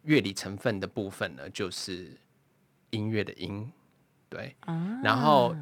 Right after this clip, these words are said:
Speaker 1: 音乐的乐呢，就是这个乐嘛，我们国字的乐，就是我们的美学。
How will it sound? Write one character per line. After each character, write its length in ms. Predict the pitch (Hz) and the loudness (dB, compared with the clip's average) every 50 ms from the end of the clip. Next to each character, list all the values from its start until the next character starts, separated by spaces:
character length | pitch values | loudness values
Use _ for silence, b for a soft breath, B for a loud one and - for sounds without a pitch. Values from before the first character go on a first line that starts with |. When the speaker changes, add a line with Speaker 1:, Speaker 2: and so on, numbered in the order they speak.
| - - | -10 -6
Speaker 1:
音 200 | - 147 175 196 | -2 0 0 2
乐 160 | 202 214 196 | 4 4 4
的 120 | 147 139 117 | 6 4 2
乐 340 | 117 120 135 160 170 143 123 | 2 2 4 6 6 6 6
呢， 200 | 117 107 107 107 | 6 2 0 0
就 100 | 110 135 | -2 -4
是 140 | 123 - 135 | -2 0 0
这 60 | 131 | 2
个 100 | 120 120 | 2 2
乐 340 | 110 117 120 127 117 85 78 | 2 4 4 4 4 4 0
嘛， 240 | 78 - - - - _ _ _ _ _ | -8 -12 -12 -14 -16 _ _ _ _ _
我 120 | - 143 113 | -8 -6 -6
们 80 | 110 | -4
国 140 | 101 - 107 | -2 -2 0
字 120 | 107 113 | 0 0
的 20 | 107 | 2
乐， 180 | 110 113 110 | 2 2 2
就 240 | 113 - 160 160 151 | 6 6 8 8 8
是 240 | 143 - - 160 143 | 6 4 2 4 4
我 80 | 113 104 | 4 2
们 100 | 104 101 | 0 0
的 80 | 107 | 0
美 240 | 101 101 92 87 107 | 0 0 -2 -2 -2
学。 340 | 110 - - - - - | -4 -4 -6 -6 -8 -10